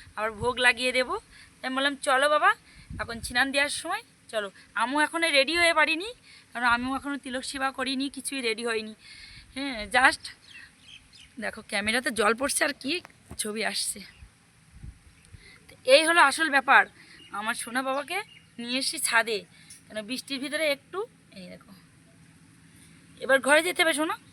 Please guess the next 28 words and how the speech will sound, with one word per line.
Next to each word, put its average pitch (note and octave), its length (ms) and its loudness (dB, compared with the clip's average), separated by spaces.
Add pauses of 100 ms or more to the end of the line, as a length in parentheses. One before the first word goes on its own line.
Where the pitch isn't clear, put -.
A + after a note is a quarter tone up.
চলো। G3 220 -12 (880)
তা - 100 -4
তোমাদের C4+ 420 4 (460)
আসল F4 380 6 (520)
জিনিসটা C4+ 380 2
দেখিয়ে C4 420 0
দিলাম A#3+ 280 6
যে C#4 120 4
আমি C4 200 4
কেনই B3 380 4
বৃষ্টির D#4+ 280 -2
ভিতরে E4+ 220 0
ছাদে A#3+ 320 4
এসেছি। A3 300 -4 (360)
ছাদে F#3 280 -2
এসেছি, C4 320 -2
যার B3 280 10
ছাদ A3 360 6
বাগান C#4 400 10 (480)
সে - 220 -6
এসছে, C#4 840 2 (840)
মালিক, C4+ 480 4 (580)
ঠিক - 100 -16
আছে, A3+ 180 -10
বাড়ির A3+ 440 4
মালিক, C4+ 400 -2
ছাদের B3 320 2
মালিক, C4 240 -2